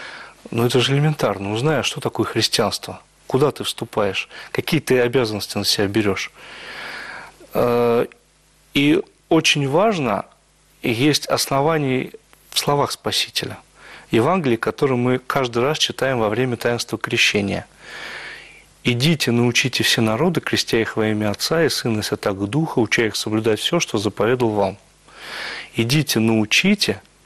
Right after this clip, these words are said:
крестя». То есть сначала научите, потом крестите. Мы знаем, что в Древней Церкви так и было. Был целый институт оглашенных или катехуменов, и до сих пор в Церкви сохранилась, в Русской Православной Церкви,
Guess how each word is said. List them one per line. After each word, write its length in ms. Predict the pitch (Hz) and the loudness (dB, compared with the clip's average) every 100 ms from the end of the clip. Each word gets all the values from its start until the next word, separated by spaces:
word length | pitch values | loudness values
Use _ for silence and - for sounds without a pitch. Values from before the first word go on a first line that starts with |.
| _ | _
крестя». 380 | - 131 - 101 | 0 0 2 0
То 140 | - | 2
есть 120 | 107 - | 0 0
сначала 340 | 117 - 123 | 0 2 2
научите, 440 | 117 113 196 - | 2 0 -2 -2
потом 280 | - 127 120 | -4 -2 -2
крестите. 500 | 113 143 - 156 - | 0 -2 0 0 0
Мы 160 | 104 113 | 2 2
знаем, 260 | 127 127 113 | 2 0 -2
что 320 | - 123 110 - - - | 0 0 -2 -6 -12 -4
в 60 | |
Древней 320 | 98 139 151 127 | 2 4 4 0
Церкви 340 | - 175 113 | 0 0 -2
так 300 | - 123 - | -2 -4 -2
и 20 | |
было. 400 | 135 139 104 98 - - - - | 2 4 2 0 -10 -18 -18 -2
Был 120 | 120 135 | 0 2
целый 440 | - 151 139 151 | 4 6 6 4
институт 540 | 131 - 151 143 123 | 0 0 -2 2 2
оглашенных 720 | 110 117 117 - 185 175 120 | 2 2 2 2 2 2 2
или 100 | 110 | 0
катехуменов, 840 | 110 - 113 - 120 135 175 120 - - - - - - - | 0 -2 -2 0 2 4 4 0 -2 -18 -16 -14 -12 -8 -2
и 60 | |
до 160 | 110 131 | 4 4
сих 220 | - 117 | 4 0
пор 220 | - 165 | 2 0
в 20 | - | 2
Церкви 360 | - 135 - | 0 0 -2
сохранилась, 760 | - - 127 120 165 175 - - - - - - | -4 -2 0 0 2 2 0 -4 -14 -18 -18 -4
в 40 | 113 | 0
Русской 260 | 110 - | 0 0
Православной 460 | - 113 - 120 110 | 0 0 0 -2 0
Церкви, 460 | - 147 - 104 | 2 2 2 -2